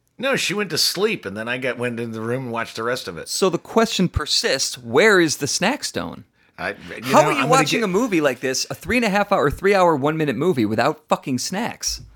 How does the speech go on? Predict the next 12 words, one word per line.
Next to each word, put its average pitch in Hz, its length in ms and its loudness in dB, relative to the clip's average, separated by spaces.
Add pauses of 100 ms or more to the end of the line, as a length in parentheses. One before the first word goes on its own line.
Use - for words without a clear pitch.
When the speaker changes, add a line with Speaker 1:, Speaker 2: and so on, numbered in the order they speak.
(240)
Speaker 1:
Well, 147 320 0
here's 151 240 -2
the 127 80 -12
thing. 90 280 -6 (680)
Um, 113 440 -2
I 117 160 -4
know 131 220 2
that 131 320 -4
at 117 260 -4
some 127 280 -2
point, 131 460 -8 (560)
um, 98 480 -6